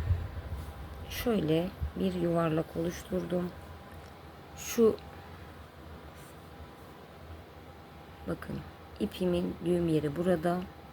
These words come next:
Üç tane boncuk yukarıya çıkıyorum. <clears throat> Şöyle. Üç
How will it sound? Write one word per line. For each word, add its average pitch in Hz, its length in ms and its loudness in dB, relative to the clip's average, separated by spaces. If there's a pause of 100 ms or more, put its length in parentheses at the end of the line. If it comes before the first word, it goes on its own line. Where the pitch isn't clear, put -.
(760)
Üç - 160 -2
tane 160 420 4
boncuk 160 440 4 (140)
yukarıya 165 480 2
çıkıyorum. 170 680 2 (260)
<clears throat> 202 100 0 (3500)
Şöyle. 147 420 4 (1600)
Üç - 140 -4